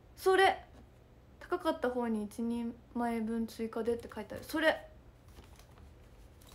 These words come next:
そう、書いてあったよね。で、私多分、え、リコちゃんに言ってるのかな？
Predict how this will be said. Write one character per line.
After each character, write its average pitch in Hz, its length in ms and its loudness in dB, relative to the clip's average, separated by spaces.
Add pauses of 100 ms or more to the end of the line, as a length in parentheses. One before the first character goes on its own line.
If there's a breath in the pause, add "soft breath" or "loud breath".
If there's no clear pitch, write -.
(1300 loud breath)
そ 294 320 0 (140)
う、 - 20 -16
書 359 80 0
い 320 100 -2
て - 100 -4
あ 240 40 0
っ 240 80 -10
た - 120 -8
よ 220 80 -2
ね。 220 380 -4 (480 loud breath)
で、 269 80 4
私 247 320 -2
多 330 120 -4
分、 240 500 -2 (1120)
え、 294 180 0 (240)
リ 330 120 -2
コ 381 120 2
ち - 80 -8
ゃ 240 100 0
ん 220 160 -4
に 220 60 -10 (3000)
言 226 100 -4
っ 220 40 -10
て 233 180 -6
る 226 100 -2
の 214 80 -6
か 214 160 -10
な？ 208 120 -8